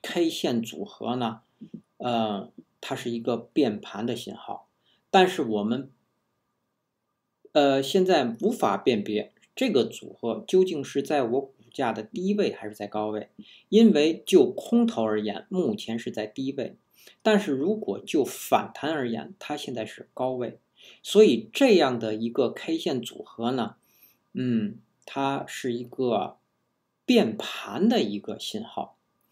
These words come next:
那我们认为后续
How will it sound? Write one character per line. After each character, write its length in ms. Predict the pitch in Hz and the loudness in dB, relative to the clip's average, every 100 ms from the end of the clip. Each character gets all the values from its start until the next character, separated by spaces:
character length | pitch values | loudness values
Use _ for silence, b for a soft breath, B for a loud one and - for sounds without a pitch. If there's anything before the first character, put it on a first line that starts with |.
| b b b b _ | b b b b _
那 240 | 165 160 | 2 2
我 240 | 139 127 117 | 2 -2 -2
们 200 | 139 160 | 0 4
认 240 | 180 135 | 4 4
为 300 | 110 120 - | 2 0 -2
后 380 | - - - 196 | -8 -8 2 2
续 320 | 117 123 - | 2 -4 -8